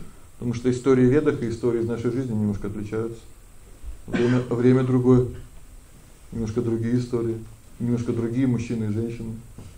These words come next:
немножко другие семьи. Поэтому из Бхагаватам рассказали, потом местных историй рассказали, чем у нас все заканчивалось. Очень интересно.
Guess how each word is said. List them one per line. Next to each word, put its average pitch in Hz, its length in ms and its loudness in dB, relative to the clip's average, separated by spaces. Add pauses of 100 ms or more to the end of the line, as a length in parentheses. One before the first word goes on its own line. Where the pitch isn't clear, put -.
(280)
немножко 113 280 -6
другие 113 380 -2
семьи. 110 380 -6 (1600)
Поэтому 117 580 2
из 127 140 2
Бхагаватам 120 580 2
рассказали, 110 520 -4 (1900)
потом 117 340 2
местных 117 320 -2
историй 110 340 -6
рассказали, 107 520 -4
чем 110 200 -6
у 110 40 -2
нас 107 180 -2
все 107 120 -10
заканчивалось. 107 680 -6 (220)
Очень 107 220 -10
интересно. 107 420 -10